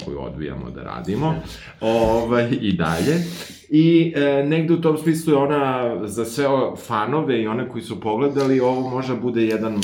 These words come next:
Speaker 1: možda logičan, e, nastavak, a meni on nije bio logičan u samoj knjizi do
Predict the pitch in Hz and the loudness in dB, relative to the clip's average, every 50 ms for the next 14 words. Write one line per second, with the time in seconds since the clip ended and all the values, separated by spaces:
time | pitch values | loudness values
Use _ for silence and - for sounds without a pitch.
0 | - 101 101 101 98 110 104 98 95 92 90 - 110 90 - - 101 87 80 80 | -2 -2 -2 -2 -2 -2 -2 0 0 0 -2 -2 -6 -8 -6 -4 -4 -2 -2 -2
1 | 78 78 76 76 71 76 78 78 71 76 - - - 156 170 160 160 165 - - | -4 -6 -6 -8 -8 -8 -6 -6 -6 -6 -6 -4 -2 0 0 0 -2 -4 -10 -14
2 | - - _ _ _ - 90 98 127 147 165 165 165 156 151 165 147 107 90 85 | -20 -20 _ _ _ -12 -6 -2 0 0 2 2 2 4 4 4 4 2 2 2
3 | 92 87 78 78 82 85 - 87 175 - - 80 82 80 - 104 90 90 92 87 | 0 0 -2 -2 -6 -6 -6 -8 -8 -8 -6 -6 -8 -6 -4 -2 0 0 0 0
4 | 85 - - 87 90 110 117 113 - 131 117 95 85 78 107 104 95 92 - | -2 -4 -4 -2 -2 -2 -2 -2 -2 -2 -2 -2 0 0 0 0 0 0 -2